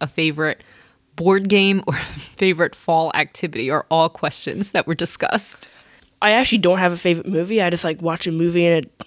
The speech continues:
Speaker 2: it's, it's a good movie. Like,
Speaker 1: Mm-hmm.
Speaker 2: I couldn't really be a movie critic. <laughs>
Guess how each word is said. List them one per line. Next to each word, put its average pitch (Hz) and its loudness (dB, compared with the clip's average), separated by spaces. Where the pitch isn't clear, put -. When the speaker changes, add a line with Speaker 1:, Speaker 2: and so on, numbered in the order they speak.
Speaker 2:
it's, - -20
it's - -16
a 254 -6
good 254 4
movie. 214 4
Like, 170 -2
Speaker 1:
Mm-hmm. 185 -14
Speaker 2:
I 214 2
couldn't 233 2
really 190 6
be 175 4
a 160 4
movie 165 0
critic. 214 -6
<laughs> 202 -8